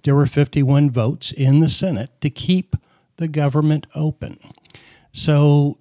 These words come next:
the blame for why the government shut down belongs exclusively, uh, to the filibuster rule. Uh, without the filibuster rule, um, the government never would have shut down.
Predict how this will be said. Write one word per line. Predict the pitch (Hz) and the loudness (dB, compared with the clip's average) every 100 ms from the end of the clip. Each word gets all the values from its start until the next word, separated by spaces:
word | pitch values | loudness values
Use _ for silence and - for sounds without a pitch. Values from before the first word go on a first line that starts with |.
| - | -4
the | 143 | -4
blame | 123 131 175 254 147 76 - 170 - - | -2 -2 0 2 0 -2 -8 -10 -10 -16
for | - 139 | -2 -2
why | 113 143 160 190 | 0 0 2 0
the | 160 | 0
government | 139 151 147 131 120 | 0 0 2 0 0
shut | - 143 107 101 | -4 -4 -4 -4
down | 135 180 135 117 117 135 _ - - _ _ - | -4 -4 -6 -8 -16 -16 _ -20 -20 _ _ -4
belongs | 156 143 156 170 190 196 185 - | -2 2 2 2 2 0 -2 -4
exclusively, | 156 - - - - 160 190 269 - 120 - 80 - - - 123 _ - | -6 -4 -6 -8 -12 -6 0 0 0 -4 -6 -10 -14 -16 -18 -18 _ -2
uh, | 131 139 131 | 0 0 0
to | 113 143 151 175 185 | 2 4 4 2 0
the | 170 | -2
filibuster | - 208 262 123 123 95 | 0 0 0 -2 -4 -8
rule. | 78 - - - _ _ _ _ - _ | -12 -14 -18 -20 _ _ _ _ -20 _
Uh, | 139 120 127 | -6 -2 0
without | 135 147 151 156 | 2 2 2 0
the | 143 | -2
filibuster | - 180 180 143 - - | 0 2 2 2 0 0
rule, | 120 107 92 135 151 - | -2 -2 -4 -6 -8 -10
um, | - 127 131 135 139 127 _ _ _ _ _ _ _ _ _ _ | -2 0 2 2 2 -2 _ _ _ _ _ _ _ _ _ _
the | 139 | -2
government | 123 135 151 143 160 | 2 2 4 4 4
never | 113 123 127 160 | 0 0 2 2
would | 135 151 | 4 2
have | 156 | 2
shut | - 160 147 | 0 -4 -2
down. | 165 170 - - | -6 -6 -10 -16